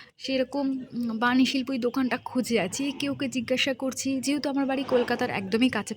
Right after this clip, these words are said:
কাছে পিঠে নয়, তো আমি সেখানকার বেশিরভাগ অলিগলি চিনি না। সেই অনেক অলিগলি একে ওকে জিজ্ঞাসা করে সেই বৃষ্টির মধ্যে, আহ, দোকানে গিয়েছিলাম। সেই ছোট্ট সুন্দর একটি দোকান, খুব, মানে,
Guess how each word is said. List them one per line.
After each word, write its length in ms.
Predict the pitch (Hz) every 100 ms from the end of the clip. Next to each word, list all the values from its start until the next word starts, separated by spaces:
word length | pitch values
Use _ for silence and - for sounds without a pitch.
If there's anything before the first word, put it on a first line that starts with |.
| -
কাছে 220 | 208 202
পিঠে 240 | 220 226 226
নয়, 240 | 214 196
তো 300 | 214 - -
আমি 100 | 254
সেখানকার 420 | 233 220 226 233 214
বেশিরভাগ 560 | 190 220 214 214 -
অলিগলি 420 | 214 196 208 226 247
চিনি 300 | 294 277 214
না। 180 | 170 - - - _ _ _ - - -
সেই 340 | - 269 277
অনেক 420 | - 175 262 269 247
অলিগলি 380 | 240 240 240 240
একে 160 | -
ওকে 160 | 240 254
জিজ্ঞাসা 500 | 226 208 240 226 240
করে 180 | 247 208
সেই 160 | -
বৃষ্টির 400 | 262 262 247 269
মধ্যে, 460 | 247 226 190 - 190 - - - - _
আহ, 280 | 220 208 202 208 233
দোকানে 260 | 247 247
গিয়েছিলাম। 400 | 247 226 220 226
সেই 140 | 220 269
ছোট্ট 340 | - 285 -
সুন্দর 420 | 277 302 294 302
একটি 240 | 294 285 262
দোকান, 420 | 226 220 240 247 - 269 269 - _ -
খুব, 140 | 277 - _ _ _ _ _ _
মানে, 480 | - - 120 92